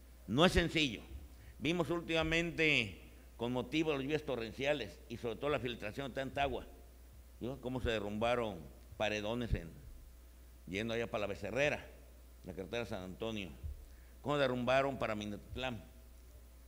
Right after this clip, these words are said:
Y no eche la culpa al pasado de que las cuestiones de, estuvieron mal hechas, simplemente es la naturaleza fundamental que hay que cuidar sobre eso. Y lo que debe haber,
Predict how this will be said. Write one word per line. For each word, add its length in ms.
Y 80
no 80
eche 220
la 160
culpa 240
al 100
pasado 500
de 140
que 120
las 180
cuestiones 420
de, 160
estuvieron 280
mal 140
hechas, 240
simplemente 460
es 40
la 100
naturaleza 540
fundamental 460
que 80
hay 60
que 120
cuidar 320
sobre 280
eso. 100
Y 40
lo 60
que 100
debe 60
haber, 520